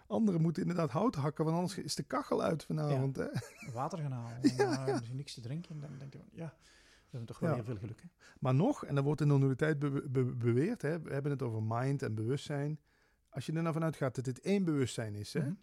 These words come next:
Speaker 1: Waar we allemaal een soort van op aangesloten zijn met dit, met deze ontvanger, hè?
Speaker 2: Mhm.
Speaker 1: Want dit ding ontvangt gedachten. Dan heb, draagt dit gesprek weer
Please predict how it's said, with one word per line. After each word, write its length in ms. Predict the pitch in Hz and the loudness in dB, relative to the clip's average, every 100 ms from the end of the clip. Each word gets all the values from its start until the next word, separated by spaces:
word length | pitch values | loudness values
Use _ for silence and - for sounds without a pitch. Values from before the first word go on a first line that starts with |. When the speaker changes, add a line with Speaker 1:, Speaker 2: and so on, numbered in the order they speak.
| - | -10
Speaker 1:
Waar 220 | 151 123 | -4 0
we 80 | 123 | 0
allemaal 480 | 135 156 147 135 - | 2 2 2 0 -2
een 80 | 120 | -4
soort 240 | - 135 | 0 0
van 260 | - 131 123 | 0 -4 -4
op 160 | 127 | -4
aangesloten 580 | 123 143 123 113 123 113 | -2 0 0 -2 -2 -2
zijn 180 | 117 113 | -4 -4
met 100 | 110 | -4
dit, 200 | 117 - | -8 -8
met 140 | 120 | -8
deze 200 | 120 117 | -6 -4
ontvanger, 580 | 110 123 - 147 131 107 | -4 -4 -2 0 0 -2
hè? 140 | 110 156 | -2 -2
Speaker 2:
Mhm. 140 | 143 - _ | -2 -6 _
Speaker 1:
Want 120 | 120 | -10
dit 120 | 120 110 | -6 -2
ding 200 | 120 - | 0 0
ontvangt 480 | 127 - 165 143 | -2 0 2 0
gedachten. 600 | - 117 110 107 - 113 - _ _ _ _ _ _ _ _ _ _ | -2 -4 -4 -6 -12 -14 -16 _ _ _ _ _ _ _ _ _ _
Dan 340 | 160 147 139 - _ _ _ | -4 -2 -4 -8 _ _ _
heb, 260 | - 143 143 _ - _ - 131 110 | -8 -6 -8 _ -20 _ -14 -12 -4
draagt 380 | 120 160 220 - | 0 2 0 0
dit 160 | 214 - | -2 -2
gesprek 500 | 151 - 185 240 - | -6 -4 -2 -2 -2
weer 420 | 110 110 160 | -4 -2 -6